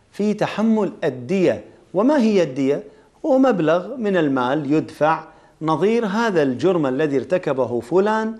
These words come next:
وهذا المبلغ يدفع لمن؟ لأهل المجني عليه، يعني أهل المقتول، وهذه تسمى الدية.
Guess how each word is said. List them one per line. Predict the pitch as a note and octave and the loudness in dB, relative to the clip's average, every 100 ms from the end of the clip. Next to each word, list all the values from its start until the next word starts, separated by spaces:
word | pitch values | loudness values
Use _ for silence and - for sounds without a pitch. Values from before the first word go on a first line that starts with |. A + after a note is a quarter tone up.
| - - _ - | -16 -20 _ -2
وهذا | F3 G#3 C4+ A#3 | 0 2 2 2
المبلغ | G3 F#3+ D#3+ C3+ | 0 0 0 2
يدفع | F3 E3 C#3+ | 0 2 0
لمن؟ | C3+ C3+ C3+ C3+ C3 - - _ _ _ | 0 0 0 0 -2 -8 -20 _ _ _
لأهل | C#3+ C#3+ C#3+ - F3+ G#3 G#3 - | -2 0 0 0 0 0 0 0
المجني | D3+ C3 C#3+ F3+ G#3 | 0 2 0 0 0
عليه، | F#3+ A3+ A#3+ A3+ - - _ _ - - - | 0 0 0 -2 -10 -20 _ _ -20 -20 -4
يعني | C#3+ B2+ B2+ - | -2 0 -2 -2
أهل | E3+ C#3 | -2 0
المقتول، | F3+ G3 G3+ G#3 - B3 A3 D3 - - _ _ _ | 0 0 -2 -4 -2 0 2 -2 -10 -20 _ _ _
وهذه | D#3 G3+ C4 B3 G#3+ G#3 | 0 2 2 2 0 -2
تسمى | G3+ - D#3+ A3 | -4 -4 -2 -2
الدية. | G3 G3 A#3+ F#3 | 0 2 2 2